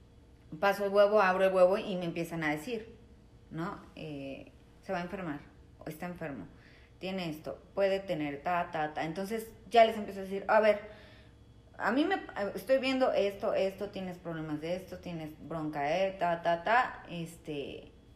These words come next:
puede ser que haya sido una persona así, así, así, ¿conoces a alguien así?". "No, pues sí". "Ok, entonces puede ser esa persona que te hizo este daño". Entonces me empiezan a, a llegar diferentes tipos de información.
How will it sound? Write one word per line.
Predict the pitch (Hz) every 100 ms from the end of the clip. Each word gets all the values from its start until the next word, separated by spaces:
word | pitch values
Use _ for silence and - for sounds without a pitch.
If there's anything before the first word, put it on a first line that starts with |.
| - - -
puede | 240 240
ser | 233 220
que |
haya | 220 202
sido | 208 208 202
una | 202 208 208
persona | 175 185 180
así, | 175 175
así, | 170 165
así, | 165
¿conoces | - 185 185 -
a |
alguien | 180 165
así?". | 151 214 254 -
"No, | 190 185
pues | 160
sí". | 160 151 - - - - - 165
"Ok, | 160
entonces | 143 143 143 175 170
puede | 180
ser | 175 160
esa | 160
persona | - 170 226 226
que | 156
te | 160
hizo | 151
este | 156 151
daño". | 170 220 226 233 233 - - - -
Entonces | - 240 269
me | 262
empiezan | 233 247 254 269
a, | 240 -
a | 214
llegar | 196 214 220
diferentes | 233 185 175 180 -
tipos | 180 170 156
de | 151
información. | 151 147 156 - 277 185